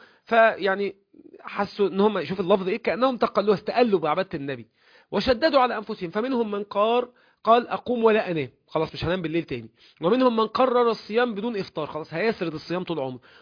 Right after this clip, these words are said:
ومنهم من قرر ألا يتزوج النساء.'" غاضب النبي في هذا المشهد. المشهد ده مشهد تشديد، وممكن خلاص ده يمشي في الأمة كده إن الناس تشدد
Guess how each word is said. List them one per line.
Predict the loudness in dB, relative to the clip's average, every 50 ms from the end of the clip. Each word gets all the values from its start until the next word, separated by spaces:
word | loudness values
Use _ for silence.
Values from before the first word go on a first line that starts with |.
| 0
ومنهم | 4 4 4 4 4 2 0
من | 0 -4
قرر | -6 -4 -4 -4 -4 -4
ألا | -4 -4
يتزوج | -4 -6 -6 -8 -6 -6 -8
النساء.'" | -8 -10 -12 -14 -16 -16 -12
غاضب | -4 2 6 8 8 8 6 2
النبي | -2 -4 -6 -8 -8
في | -8 -8
هذا | -8 -8
المشهد. | -10 -12 -14 -16 -18 _ _ _ _ _ _ _ _ _ _ -8
المشهد | 0 4 4 4 4 4 0 0
ده | 0 0
مشهد | 0 0 0 -2 -4
تشديد، | -4 -6 -6 -6 -6 -8 -8 -8 -10 -10 -12
وممكن | -12 -12 -12 -12 -12 -12 -10 -10 -8
خلاص | -4 -2 -2 -2 0 0
ده | 2 2 4
يمشي | 2 2 0 -4 -6 -8
في | -8
الأمة | -6 -4 -2 -2 -2 -2
كده | 0 0 2 2
إن | 2 0
الناس | -2 -2 -4 -4 -4
تشدد | -4 -4 -2 -2 -2 -2 -4 -4